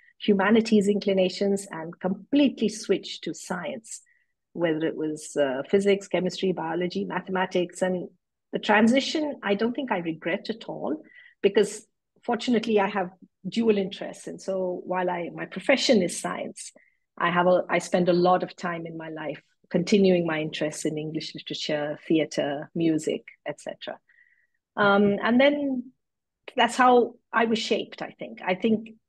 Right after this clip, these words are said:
living in Africa, living in Europe, living in different cities in India has all really helped me become the person that I am, which I hope people consider is accepting of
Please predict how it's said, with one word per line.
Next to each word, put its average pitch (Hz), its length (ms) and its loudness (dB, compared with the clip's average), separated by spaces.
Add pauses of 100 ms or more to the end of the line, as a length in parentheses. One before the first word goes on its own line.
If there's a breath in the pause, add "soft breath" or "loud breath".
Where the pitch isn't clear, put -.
(220)
living 214 580 2 (200)
in 165 320 -12
Africa, 190 880 -8
living 170 440 -6
in 165 280 -6
Europe, 196 520 8 (540 soft breath)
living 226 280 6
in 220 120 6
different 220 320 0
cities 233 480 -2
in 196 120 -4
India 180 560 -2 (500)
has 190 180 -2
all 202 300 8
really 190 580 -2 (100)
helped 185 320 -6
me 190 180 -4
become 185 600 -2
the 180 100 -8
person 175 440 -4
that 160 140 -4
I 156 120 -4
am, 165 340 2 (100)
which - 240 -2
I 190 160 2 (100)
hope - 280 0
people 190 240 -2
consider 170 560 -2 (480 soft breath)
is 185 260 2
accepting 202 800 0
of 160 220 -4